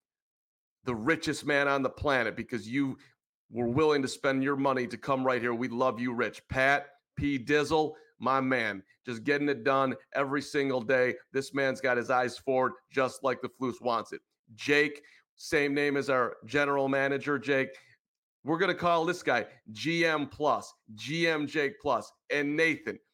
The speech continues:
the Nathan hot dog, the most delicious thing you could ever eat. Not as good as a Chicago dog, but still delicious nonetheless. Nathan, you're my guy.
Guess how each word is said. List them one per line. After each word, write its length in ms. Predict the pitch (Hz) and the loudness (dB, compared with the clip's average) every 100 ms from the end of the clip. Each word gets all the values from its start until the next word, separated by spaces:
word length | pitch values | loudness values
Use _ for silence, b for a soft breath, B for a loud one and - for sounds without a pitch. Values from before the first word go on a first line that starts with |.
| _ - | _ -4
the 80 | 151 | 0
Nathan 440 | 156 156 - 165 | 2 2 2 0
hot 320 | 139 143 123 | 2 0 2
dog, 260 | 131 107 110 - - | 0 0 -4 -8 -2
the 80 | |
most 300 | 147 156 151 | 2 2 2
delicious 540 | 156 143 156 151 165 - | -2 0 0 0 -4 -4
thing 220 | 165 156 | -4 -2
you 100 | 147 | -2
could 160 | 147 147 | -2 0
ever 300 | 147 139 156 | 0 0 0
eat. 200 | 139 117 b b b b _ _ _ _ _ _ _ _ _ | 0 -4 b b b b _ _ _ _ _ _ _ _ _
Not 240 | 131 160 165 | 0 2 2
as 80 | 135 | 2
good 120 | 165 | -2
as 120 | 156 | 0
a 60 | 170 | -4
Chicago 520 | 175 175 170 160 156 | -4 0 2 2 2
dog, 300 | 147 151 151 - | 2 2 2 -2
but 120 | 156 | -6
still 240 | - 175 165 | -2 0 0
delicious 460 | 160 160 151 156 - | 0 0 0 -2 0
nonetheless. 480 | 151 151 147 120 - b | 0 2 0 -2 -6 b
Nathan, 500 | 123 151 156 160 147 - | -2 0 0 -2 -4 -8
you're 220 | 120 143 | -4 -2
my 180 | 147 139 | 2 2
guy. 420 | 131 131 123 123 | 4 4 4 2